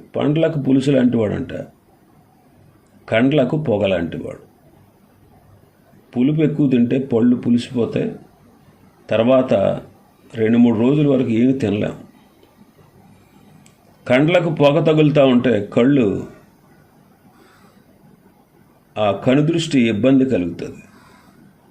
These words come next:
సోమరివాణిని కలిగి ఉన్న ఇల్లు సమస్యల నిలయం.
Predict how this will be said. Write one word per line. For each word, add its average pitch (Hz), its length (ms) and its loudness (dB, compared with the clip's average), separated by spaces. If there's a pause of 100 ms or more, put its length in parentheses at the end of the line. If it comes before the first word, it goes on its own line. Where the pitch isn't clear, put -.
(1300)
సోమరివాణిని 170 1200 2
కలిగి 156 360 4
ఉన్న 147 120 4
ఇల్లు 131 640 2 (920)
సమస్యల 156 680 0
నిలయం. 131 500 0